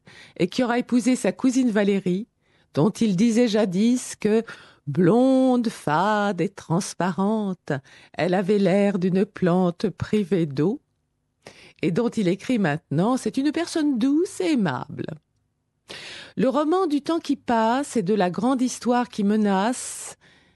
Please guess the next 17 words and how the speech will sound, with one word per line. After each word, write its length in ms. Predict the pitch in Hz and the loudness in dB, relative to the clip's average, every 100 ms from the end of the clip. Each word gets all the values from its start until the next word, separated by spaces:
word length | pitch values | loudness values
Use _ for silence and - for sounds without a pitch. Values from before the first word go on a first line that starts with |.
| _ _ _ _ _ _ _ | _ _ _ _ _ _ _
et 100 | 247 | 2
où 80 | 254 | 2
la 200 | 262 240 | 2 2
jeunesse 500 | 196 233 226 233 - | 0 0 0 -2 -4
reste 380 | 190 202 233 - | -2 -2 -2 -6
comme 180 | 233 202 | -2 0
un 100 | 190 | 0
vieux 280 | 156 208 | 0 0
rhumatisme 920 | 240 226 202 196 - 185 190 - 214 - _ _ | 2 0 -2 -4 -4 -4 -4 -4 -4 -6 _ _
qui 120 | - 214 | -4 -2
de 140 | 196 | -2
temps 400 | 196 247 240 196 | -2 -2 0 2
à 140 | 180 | 2
autre 500 | 156 160 175 - 208 202 _ | 2 0 -6 -8 -8 -8 _
se 220 | - - 214 | -18 -4 -2
réveillerait 720 | 202 196 170 151 165 175 180 _ _ _ _ _ _ | 0 0 0 0 -2 -2 -4 _ _ _ _ _ _
inopinément. 1000 | 226 240 175 - - 202 139 120 131 | 0 2 0 -2 -2 0 0 0 -2